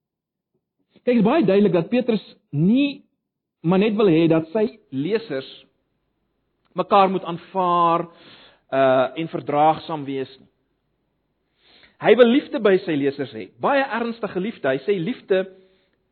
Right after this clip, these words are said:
uh, sonder ge-, geveinsdheid, ongeveinsde liefde. Met ander woorde, liefde wat nie maar net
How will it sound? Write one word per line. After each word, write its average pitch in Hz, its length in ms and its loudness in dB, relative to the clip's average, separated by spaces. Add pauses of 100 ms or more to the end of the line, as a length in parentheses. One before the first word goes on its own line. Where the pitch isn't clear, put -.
(160)
uh, 135 260 0 (200)
sonder 247 340 -2
ge-, - 80 -18 (960)
geveinsdheid, 220 720 -8
ongeveinsde 220 720 -6
liefde. 156 240 -6
Met 165 120 -14
ander 262 180 -6
woorde, 220 240 0 (300)
liefde 285 340 -4
wat 247 220 -6
nie 339 100 -10
maar 254 220 -6
net 220 220 -10